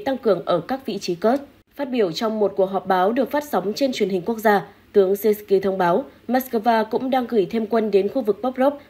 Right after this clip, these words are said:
ở phía đông Ukraine, nơi đã chứng kiến cuộc giao tranh dữ dội nhất kể từ khi Liên bang Nga triển khai chiến dịch quân sự đặc biệt ở Ukraine vào tháng hai năm hai không hai hai. Cũng trong ngày hai mươi tháng tám,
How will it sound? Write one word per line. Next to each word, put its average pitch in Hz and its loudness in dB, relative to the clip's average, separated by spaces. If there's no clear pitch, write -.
ở 214 6
phía 190 2
đông 220 0
Ukraine, 208 2
nơi 196 6
đã 196 2
chứng 214 -4
kiến 214 0
cuộc 254 -2
giao 247 -2
tranh 254 -2
dữ - -4
dội - -4
nhất 302 0
kể 220 4
từ 214 2
khi 254 -4
Liên 240 0
bang 240 2
Nga 240 2
triển 220 -2
khai 190 2
chiến 190 -2
dịch - -6
quân 196 0
sự 202 -6
đặc 185 -4
biệt 180 0
ở 175 0
Ukraine 190 2
vào 208 4
tháng 202 -2
hai 233 0
năm 214 -2
hai 208 0
không 202 0
hai 190 2
hai. 196 2
Cũng 208 4
trong 202 0
ngày 170 -2
hai 175 -4
mươi 185 -2
tháng 180 -6
tám, 185 0